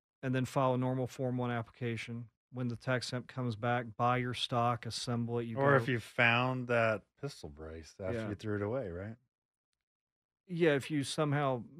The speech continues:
Speaker 1: you
Speaker 2: Yeah.
Speaker 1: know,
Speaker 2: If you
Speaker 1: grandma is
Speaker 2: forgot to
Speaker 1: going through
Speaker 2: take
Speaker 1: your
Speaker 2: that
Speaker 1: trash
Speaker 2: trash
Speaker 1: and
Speaker 2: out,
Speaker 1: took
Speaker 2: yeah.
Speaker 1: it and put, took it to her
Speaker 2: Mm-hmm.
Speaker 1: house, and, uh, yeah, you
Speaker 2: Yeah.
Speaker 1: could do that. But I don't think anybody would really do that, uh, because
Speaker 2: Nobody would want a brace as a stock
Speaker 1: nobody's
Speaker 2: anyway.
Speaker 1: gonna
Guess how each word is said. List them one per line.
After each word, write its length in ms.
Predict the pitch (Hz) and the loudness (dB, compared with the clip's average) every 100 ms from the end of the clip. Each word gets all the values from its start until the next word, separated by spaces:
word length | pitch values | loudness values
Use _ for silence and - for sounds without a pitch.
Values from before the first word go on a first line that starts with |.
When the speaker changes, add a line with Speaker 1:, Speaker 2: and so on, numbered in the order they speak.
| - | -10
Speaker 1:
you 80 | 175 | -2
Speaker 2:
Yeah. 40 | |
Speaker 1:
know, 80 | 147 98 | 0 -2
Speaker 2:
If 60 | 85 - - | -6 -16 -8
you 40 | 131 | 0
Speaker 1:
grandma 360 | 143 143 135 | 2 4 6
is 20 | 135 | 8
Speaker 2:
forgot 140 | 131 | 8
to 60 | 139 | 8
Speaker 1:
going 160 | 143 | 6
through 100 | 139 | 6
Speaker 2:
take 60 | 156 | 6
Speaker 1:
your 80 | 135 | 6
Speaker 2:
that 120 | 156 | 6
Speaker 1:
trash 500 | 151 147 143 143 - | 8 10 10 10 6
Speaker 2:
trash 20 | |
Speaker 1:
and 100 | 147 | 2
Speaker 2:
out, 120 | 127 - | 0 2
Speaker 1:
took 220 | 147 131 | 2 4
Speaker 2:
yeah. 40 | |
Speaker 1:
it 100 | 135 | 2
and 180 | 165 127 | 0 -6
put, 180 | - 151 | -4 0
took 160 | 156 135 | 0 0
it 60 | |
to 80 | 123 | 0
her 180 | 123 147 | 2 2
Speaker 2:
Mm-hmm. 80 | 123 | 2
Speaker 1:
house, 400 | 123 127 123 123 | 2 0 -2 -8
and, 140 | 113 - _ _ _ _ _ 127 | -10 -12 _ _ _ _ _ -8
uh, 140 | 123 | -6
yeah, 400 | 123 135 127 120 | -2 0 0 0
you 100 | 139 | -4
Speaker 2:
Yeah. 140 | 127 - | -4 -4
Speaker 1:
could 80 | |
do 140 | 127 131 | 0 0
that. 200 | 127 135 | 0 2
But 120 | 151 | 2
I 60 | 208 | 2
don't 140 | 208 | 2
think 180 | 131 139 | 0 0
anybody 320 | 156 147 139 | 0 2 2
would 200 | 127 120 | 0 -2
really 220 | 135 131 | 0 0
do 260 | 110 120 123 | -2 -4 -4
that, 280 | 135 147 135 123 | -4 -6 -8 -8
uh, 80 | 123 | -8
because 480 | 120 135 120 - _ - | -6 -8 -8 -12 _ -6
Speaker 2:
Nobody 240 | 120 127 | 0 2
would 200 | 117 104 | 2 0
want 220 | 98 117 - | 0 0 -2
a 60 | 107 | -4
brace 380 | 104 107 110 | 2 2 2
as 200 | - 110 | -2 -2
a 60 | 104 | -2
stock 320 | - 101 104 - | -4 -2 -2 -2
Speaker 1:
nobody's 320 | 190 185 170 | 0 4 4
Speaker 2:
anyway. 60 | 139 | 2
Speaker 1:
gonna 140 | 151 | 0